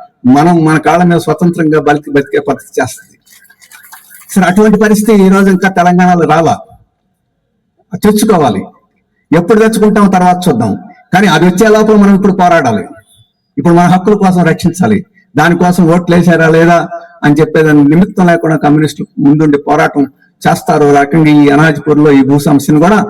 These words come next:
అది పరిష్కారం అయిన దాకా మీతోటి ఉండి కమ్యూనిస్ట్ పార్టీ మీకు అండగా ఉండి పోరాటం చేస్తుందని చెప్పేసి నేను చెప్పదలుచుకున్నాను. ఇప్పుడు కేంద్రంలో బీజేపీ ప్రభుత్వం ఉంది, అదేం చేస్తుంది?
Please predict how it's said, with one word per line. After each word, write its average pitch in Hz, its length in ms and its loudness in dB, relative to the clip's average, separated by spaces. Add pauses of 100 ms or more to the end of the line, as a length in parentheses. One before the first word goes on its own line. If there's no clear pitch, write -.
(300)
అది 139 120 0
పరిష్కారం 185 540 -2
అయిన 175 180 2
దాకా 170 220 -2
మీతోటి 151 420 -2
ఉండి 139 120 0
కమ్యూనిస్ట్ 143 400 -2
పార్టీ 135 380 -4 (260)
మీకు 139 160 0
అండగా 156 260 0
ఉండి 139 240 0
పోరాటం 135 400 -2
చేస్తుందని 131 400 -4
చెప్పేసి - 340 -6
నేను - 360 -8
చెప్పదలుచుకున్నాను. 123 720 -8 (600)
ఇప్పుడు 143 200 -2
కేంద్రంలో 165 440 0
బీజేపీ 170 420 0
ప్రభుత్వం 165 460 -2
ఉంది, 117 300 -2 (560)
అదేం 175 300 2
చేస్తుంది? 180 680 0